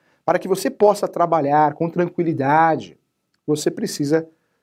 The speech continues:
ser um profissional devidamente regulamentado. Então, você que tá nos assistindo, que tem um colega que não tem Cresce, fala pra ele, "Para com isso, vá lá tirar o Cresce, seja um corretor de verdade, regular." E a mesma coisa os advogados, né? Engenheiros. Ou seja, você só é um profissional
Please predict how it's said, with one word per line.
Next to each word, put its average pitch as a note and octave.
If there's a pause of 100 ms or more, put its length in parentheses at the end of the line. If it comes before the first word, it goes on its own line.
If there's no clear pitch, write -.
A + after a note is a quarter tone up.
ser G#3+
um A3
profissional D#3
devidamente D3+
regulamentado. C#3+
Então, E3
você A3
que -
tá A#3
nos G#3+
assistindo, F#3+ (220)
que -
tem F3+
um F#3
colega D#3+
que D#3
não D3+
tem C3+
Cresce, D#3+
fala -
pra A#3
ele, -
"Para -
com C#4
isso, D4 (340)
vá E3+
lá G#3+
tirar B3+
o A3
Cresce, G3
seja G3+
um -
corretor G3
de F#3+
verdade, E3+
regular." D#3 (320)
E -
a D#4
mesma B3+
coisa E3
os E3
advogados, E3
né? C#3+
Engenheiros. D3 (480)
Ou A#3+
seja, G#2+
você D3+
só B3+
é C4+
um C4+
profissional C4+